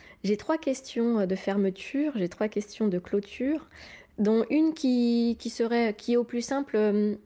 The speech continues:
quelle phrase, quel mot, euh, quelle citation, si tu veux, aurait pu, euh, avoir un impact dans ta vie ou t'a permis d'avancer à un moment donné et, et où t'as impacté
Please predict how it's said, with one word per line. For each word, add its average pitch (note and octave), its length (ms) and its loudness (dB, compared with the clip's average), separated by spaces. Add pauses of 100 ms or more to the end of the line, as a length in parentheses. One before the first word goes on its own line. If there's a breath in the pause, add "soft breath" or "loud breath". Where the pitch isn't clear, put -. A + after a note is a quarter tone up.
(140)
quelle C#4+ 160 2
phrase, A#3 480 -2
quel B3+ 220 0
mot, G#3 300 4 (520 loud breath)
euh, G3 120 -4
quelle G#3+ 380 2
citation, A3 560 -2
si A3 120 -6
tu G#3+ 160 -2
veux, A3+ 280 2
aurait A3 280 0
pu, C#4 300 -2
euh, A3 160 2
avoir A3 280 0
un G#3+ 100 4
impact A#3+ 460 -2
dans G3+ 180 2
ta G#3 140 0
vie A3 380 0
ou G3+ 180 0
t'a G#3 200 -4
permis G#3+ 300 2
d'avancer G#3+ 580 0
à G3+ 60 0
un G3 60 2
moment G3 180 2
donné G#3 320 2 (460 loud breath)
et, F#3+ 400 2
et F3+ 40 0
où G#3+ 140 0
t'as G3+ 160 0
impacté G#3+ 560 -2